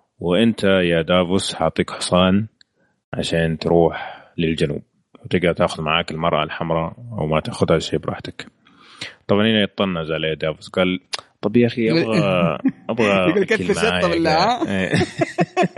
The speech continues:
Speaker 1: بالله، اثنين شاورما، واحد فلافل كذا. قال له إنه: "أنا ماني من الناس اللي يعرفوا يصيدوا كذا، فأحتاج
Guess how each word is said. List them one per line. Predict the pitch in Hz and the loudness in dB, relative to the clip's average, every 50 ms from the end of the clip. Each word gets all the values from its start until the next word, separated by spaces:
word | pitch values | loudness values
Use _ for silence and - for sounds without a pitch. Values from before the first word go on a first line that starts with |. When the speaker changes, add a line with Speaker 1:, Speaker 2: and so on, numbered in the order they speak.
| 330 - - - 311 - - - 294 277 - - - 285 - - 139 - | 0 0 0 -2 -4 -6 -6 -8 -8 -8 -8 -6 -6 -6 -6 -8 -8 -4
Speaker 1:
بالله، | - 120 - - - - 135 123 120 | -2 -2 -2 0 0 2 2 4 2
اثنين | 117 - 123 120 117 110 | 2 0 0 2 2 2
شاورما، | 104 - 107 104 107 110 107 101 98 95 | 2 0 0 2 2 2 2 2 0 0
واحد | 95 95 95 98 - | 2 0 0 0 -4
فلافل | - 95 92 92 92 92 - 87 85 | -4 -2 0 2 0 0 -2 -6 -10
كذا. | - - 90 87 - - - - 370 339 - - | -8 -6 -6 -6 -6 -4 -2 0 0 0 0 0
قال | 254 302 135 131 135 | 0 2 4 4 4
له | 131 | 4
إنه: | 127 123 240 - - - - - - - 320 311 - - - _ - - - - - - - - | 4 4 4 2 2 0 -4 -6 -4 -4 -4 -4 -4 -6 -16 _ -18 -14 -10 -8 -8 -8 -6 -4
"أنا | - 135 143 135 | -2 0 2 2
ماني | 135 151 156 156 147 139 131 127 120 | 4 4 4 2 2 2 2 2 0
من | 113 110 | 0 0
الناس | 110 107 107 117 113 104 - - | 0 0 2 2 0 0 -2 -2
اللي | 98 98 | 0 0
يعرفوا | 101 101 98 - - 98 | 2 2 0 -2 -6 -10
يصيدوا | 87 - - 98 90 90 85 85 | -10 -8 -6 -6 -6 -6 -6 -8
كذا، | - - 90 85 | -8 -8 -8 -8
فأحتاج | 82 - 90 87 82 80 78 78 78 - - - - - - - - - - 131 117 | -8 -6 -6 -6 -6 -6 -8 -10 -14 -14 -12 -12 -12 -10 -10 -10 -4 0 2 2 2